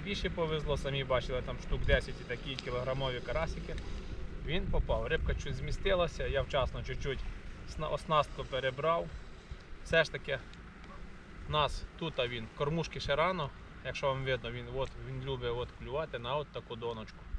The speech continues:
Грузик, два гачка зверху. Я був скоротив іще до поводки до семи сантиметрів.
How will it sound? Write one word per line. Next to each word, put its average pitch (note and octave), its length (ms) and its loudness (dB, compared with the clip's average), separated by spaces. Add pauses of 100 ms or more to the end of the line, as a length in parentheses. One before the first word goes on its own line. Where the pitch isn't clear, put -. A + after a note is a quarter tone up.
(480)
Грузик, D#3+ 360 -2 (540)
два B2 220 2
гачка A#2 400 -4
зверху. C#3+ 460 -2 (840)
Я C3+ 180 4
був B2+ 200 -2
скоротив C3 500 0
іще B2 280 2
до A#2 240 -2 (1800)
поводки C3 420 0
до B2 160 2
семи C#3 300 0
сантиметрів. C3 720 -2